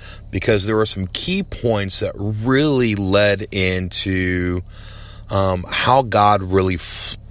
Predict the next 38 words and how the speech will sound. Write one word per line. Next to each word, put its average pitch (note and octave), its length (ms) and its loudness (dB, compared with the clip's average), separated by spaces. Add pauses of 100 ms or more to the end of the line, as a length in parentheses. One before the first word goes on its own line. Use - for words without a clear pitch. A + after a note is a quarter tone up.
(140)
you G2+ 120 0
know, E2 220 2
just G2 340 0
moved A2 760 2
and F2+ 220 -4
flowed G#2+ 720 2 (520)
inside G#2 500 0
of F#2+ 120 -2
not G2 280 -2
just - 280 -2
the - 60 -8
service, A2 640 2
but F#2+ 220 0
inside F2+ 340 -2
of E2+ 100 -8
people's - 480 2
lives, G2 500 2
and F#2 160 -6
some A#2+ 240 -4
real F#3+ 280 4 (100)
key C#3 400 -2 (180)
pinpoints A2 960 0 (460)
that G#2+ 100 6
I G#2+ 60 6
really G#2 360 2
wanted G2 440 0
to F2+ 80 -2
point F#2+ 440 0
out. F#2 380 2 (960)
But, G2+ 400 2 (540)
uh, G2+ 140 2
first G#3+ 340 2
wanted C3 240 2
to G#2+ 60 -2
start A2+ 320 4
off A2 300 2
by G2+ 240 4
saying, G#2 440 2